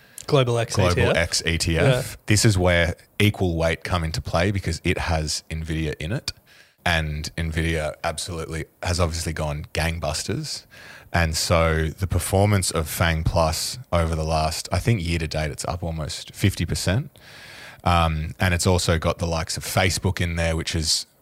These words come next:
Speaker 2: up almost two hundred percent since its bottom. Um, so it's just a, oh, I think actually fang plus, seventy percent year to date.
Speaker 1: I actually don't think that logic is right, though.
Speaker 2: Why not?
Speaker 1: Because it's just that there's ten stocks in there, so each of them are ten percent.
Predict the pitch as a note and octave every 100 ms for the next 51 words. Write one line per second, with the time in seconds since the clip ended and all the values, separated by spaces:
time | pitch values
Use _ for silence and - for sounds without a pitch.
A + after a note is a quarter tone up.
0 | _ F2 E2+ F2 D#2+ - - F2 D#2+ F2
1 | - E2 D#2 - D#2 A#2 - F2 E2+ D#2+
2 | D#2 D#2+ - - - - - - E2+ D#2+
3 | D#2 D2+ F2 A#2+ A#2 A2+ - A#2+ A#2 A#2
4 | G2 F2 F2 - _ _ - _ - F#2
5 | - - A2 - C3+ D3+ - - F2 -
6 | D2 - - A#2 G#2+ F#2+ - E2 C#2+ D#2
7 | D#2 D2+ D2+ - - - E3+ - C4 C4+
8 | C4+ G3+ C#3+ C3+ C3 A#2 A2+ C3+ C3 A#2
9 | A#2 - - - F#2+ A2+ B2 - - E3+
10 | F#3+ E3+ D3 C3 - - - _ - F3
11 | - A#3 C4 F#3 C3 - D#3 C#3 - C#3
12 | - - A2+ G#2+ G#2 - C3+ C#3 C3 C3
13 | A#2 A2+ B2 A#2 A#2 C3+ A#2+ A2